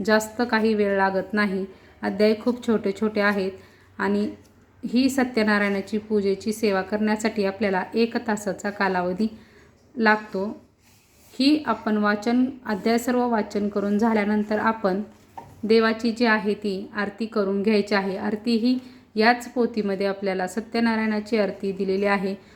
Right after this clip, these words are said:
प्रथम आपल्याला गणपती बाप्पांची आरती करायची आहे. गणपती बाप्पांची आरती झाल्यानंतर सत्यनारायणाची आरती, स्वामी समर्थांची आरती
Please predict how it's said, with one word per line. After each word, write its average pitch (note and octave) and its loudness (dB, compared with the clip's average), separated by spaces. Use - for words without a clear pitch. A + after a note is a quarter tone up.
प्रथम A#3 2
आपल्याला G3 0
गणपती A3 2
बाप्पांची A3 0
आरती G3+ -2
करायची F#3 -2
आहे. G3 0
गणपती A3 0
बाप्पांची A3+ 0
आरती G3 -2
झाल्यानंतर G3+ 0
सत्यनारायणाची A3 0
आरती, G3+ -2
स्वामी G#3+ 2
समर्थांची G#3+ 0
आरती G3+ -4